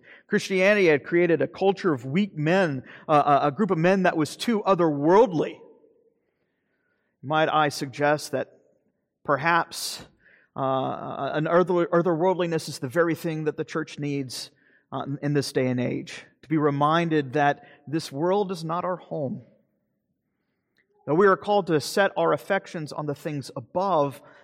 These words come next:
not on the things of this earth. Yet Nietzsche said that this, what was needed in his view was the Ubermensch, right? The Superman, the man who would take life by the horns, who's find,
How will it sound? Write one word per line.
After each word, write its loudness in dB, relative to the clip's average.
not 0
on 0
the -4
things -4
of 0
this -4
earth. -6
Yet 0
Nietzsche 2
said 2
that 2
this, 2
what 4
was -2
needed 2
in -4
his 0
view 2
was 4
the -4
Ubermensch, 2
right? 4
The -6
Superman, 0
the 2
man 6
who 4
would 4
take 2
life 4
by 6
the 2
horns, 0
who's 4
find, 2